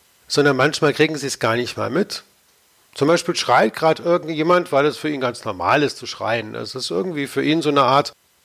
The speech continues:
der Artikulation, die für ihn ganz selbstverständlich ist. Der denkt sich nichts Böses dabei. Jeder von uns hat seine ganz eigenen speziellen Grenzen.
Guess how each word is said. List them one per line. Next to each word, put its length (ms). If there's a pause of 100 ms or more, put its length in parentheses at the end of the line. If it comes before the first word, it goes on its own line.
(180)
der 140
Artikulation, 840
die 80
für 140
ihn 160
ganz 180
selbstverständlich 800
ist. 160
Der 120
denkt 340
sich 240
nichts 260
Böses 420
dabei. 480 (1500)
Jeder 220
von 180
uns 380
hat 100
seine 200
ganz 380
eigenen 380
speziellen 540
Grenzen. 500